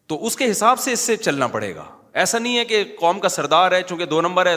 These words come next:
تو اٹھا کے اس کو جو ہے وہ مٹی میں بٹھا دیا،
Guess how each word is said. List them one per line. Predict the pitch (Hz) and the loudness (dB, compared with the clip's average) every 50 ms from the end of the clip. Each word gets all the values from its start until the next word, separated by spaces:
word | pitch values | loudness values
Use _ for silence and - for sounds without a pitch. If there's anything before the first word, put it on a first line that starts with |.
| - - | -2 -4
تو | - 156 147 | -8 -8 -6
اٹھا | 135 - 143 151 | -4 0 0 0
کے | 160 156 165 | 0 0 -4
اس | 156 147 | -6 -4
کو | - 170 151 143 123 - - - - - - _ _ _ _ _ | 0 0 0 0 0 -2 -8 -20 -20 -20 -20 _ _ _ _ _
جو | - 127 | -6 -4
ہے | 135 | -2
وہ | 151 151 156 143 135 - - - - - - - _ _ _ _ _ _ _ _ _ _ _ _ _ - | -2 0 0 0 -2 -2 -6 -14 -20 -20 -20 -20 _ _ _ _ _ _ _ _ _ _ _ _ _ -10
مٹی | 139 147 160 165 - 175 | -6 -4 -4 -2 -2 0
میں | 170 165 | 0 0
بٹھا | 160 147 139 135 127 | 0 0 0 -2 -2
دیا، | 127 131 123 107 | -2 -2 -4 -6